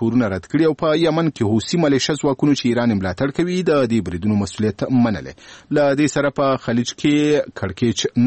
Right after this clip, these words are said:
نور هم سیوا شوی دی. اخوا د ایران حکومت د یورانیمو د غني کولو لپاره د ډیرو پرمختللو سنټرفیوژونو کارول پیل کړي. د ملګرو ملتونو د اټومي انرژۍ ادارې ویلي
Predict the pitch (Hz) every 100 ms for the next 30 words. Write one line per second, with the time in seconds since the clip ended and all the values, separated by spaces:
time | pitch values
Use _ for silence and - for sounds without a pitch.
0 | 147 127 90 95 101 - 117 110 104 -
1 | 71 90 120 - _ _ _ _ - -
2 | - - - 127 - 151 147 147 151 143
3 | 147 135 131 151 151 160 147 139 139 131
4 | 147 156 139 143 - 147 160 143 147 143
5 | 156 151 135 135 151 151 147 - 139 135
6 | 131 - 170 160 123 117 110 98 107 104
7 | 135 - 107 101 120 90 71 80 57 -
8 | - - _ - 117 123 139 127 131 120
9 | 113 127 135 113 - 113 117 107 101 120
10 | 98 95 120 143 143